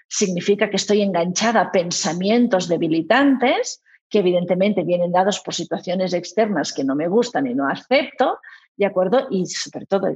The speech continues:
transgeneracionales, entonces decidiendo perdona, decidiendo no, observando que estoy viviendo una emoción debilitante, ya sé que estoy en el campo contrario.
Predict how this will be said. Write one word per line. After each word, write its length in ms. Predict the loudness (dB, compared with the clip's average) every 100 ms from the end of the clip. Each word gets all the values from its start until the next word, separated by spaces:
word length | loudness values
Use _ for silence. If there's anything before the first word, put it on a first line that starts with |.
| -4
transgeneracionales, 1200 | -4 -4 -6 -6 -6 -6 -4 0 2 2 0 -6 -18 -14 -6
entonces 440 | -2 0 0 0
decidiendo 920 | 0 0 0 2 2 2 0 -2 -4 _ _
perdona, 360 | 0 2 2 -2
decidiendo 520 | -8 -2 0 2 2
no, 180 | 2 -2 -8 0
observando 800 | 0 0 -2 0 2 0 0 -4
que 100 | -6
estoy 260 | -2 -2
viviendo 360 | -2 0 0 0
una 100 | -2
emoción 320 | -4 -4 -2
debilitante, 800 | 0 0 0 2 2 2 0 -4 -6 0
ya 120 | 0
sé 160 | 2 0
que 60 |
estoy 240 | -2 -2 0
en 80 | 0
el 100 | -2
campo 240 | -8 -8
contrario. 640 | -10 -12 -14 -4 -4 -4